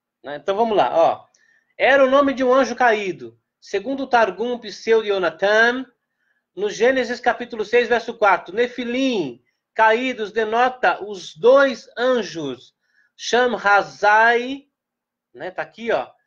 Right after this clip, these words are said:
Shemihaza, em hebraico. Shemihaza. E seu companheiro Azael, que caíram dos céus e habitaram na terra. Naqueles dias, isto é, na época do dilúvio,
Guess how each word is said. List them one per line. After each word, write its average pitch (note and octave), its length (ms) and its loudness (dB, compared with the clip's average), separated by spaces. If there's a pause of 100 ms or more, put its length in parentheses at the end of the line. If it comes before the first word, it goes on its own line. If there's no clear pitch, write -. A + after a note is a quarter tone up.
(120)
Shemihaza, A3 1120 -2 (240)
em G#3 160 -6
hebraico. F#3+ 720 -2 (360)
Shemihaza. G3 1400 -4 (580)
E F3+ 80 -12
seu A#3+ 280 0
companheiro A#3+ 680 0
Azael, A3+ 1160 2 (520)
que G#3 120 -20
caíram A#3+ 560 0
dos A3+ 280 -14
céus A3+ 340 -2
e A3+ 60 -6
habitaram A3+ 540 -4
na A3 120 -2
terra. F#3+ 760 -2 (880)
Naqueles F#3 560 -6
dias, F#3 460 -4
isto G#3+ 300 -6
é, G3+ 120 2
na F#3+ 200 2
época B3 340 2
do G#3+ 180 -6
dilúvio, G#3+ 840 -2